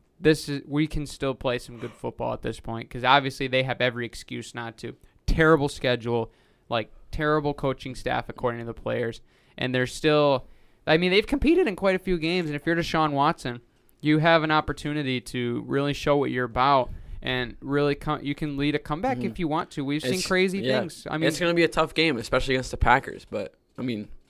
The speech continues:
Speaker 2: the Lions beat the Cardinals this year, so, I mean, anything's possible.
Speaker 1: Anything is possible. Like, the Bengals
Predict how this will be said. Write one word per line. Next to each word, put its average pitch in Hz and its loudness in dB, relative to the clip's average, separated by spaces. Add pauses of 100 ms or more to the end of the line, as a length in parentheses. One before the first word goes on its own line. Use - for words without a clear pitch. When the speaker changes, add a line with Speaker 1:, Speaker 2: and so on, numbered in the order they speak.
(1120)
Speaker 2:
the 139 0
Lions 151 -2
beat - -6
the 104 -6
Cardinals 135 -4
this - -12
year, - -14
so, - -20
I 120 -6
mean, 127 -2
anything's 135 -2
possible. 139 0
Speaker 1:
Anything 220 4
is 135 -4
possible. 120 -4
Like, 214 4 (220)
the 165 8
Bengals 226 2